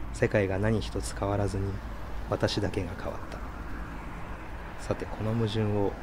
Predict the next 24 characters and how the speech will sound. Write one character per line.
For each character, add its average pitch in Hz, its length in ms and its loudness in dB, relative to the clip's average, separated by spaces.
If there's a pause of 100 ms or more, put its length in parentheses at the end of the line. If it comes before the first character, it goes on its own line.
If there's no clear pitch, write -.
(120)
ど 127 160 6
う 110 40 6
説 - 300 -2
明 90 160 0
す - 140 -2
る 92 100 0
の 87 100 -4
だ - 100 -6
と、 - 120 -8 (1300)
私 101 340 2
を 90 80 6
め 90 140 2
ぐ 92 80 2
る 90 100 -2
す - 140 -2
べ 110 120 4
て - 120 -2
の 87 100 0
も 92 160 -2
の 101 100 2
と - 120 -4
人 - 220 -6
と 104 120 -2
が - 80 -4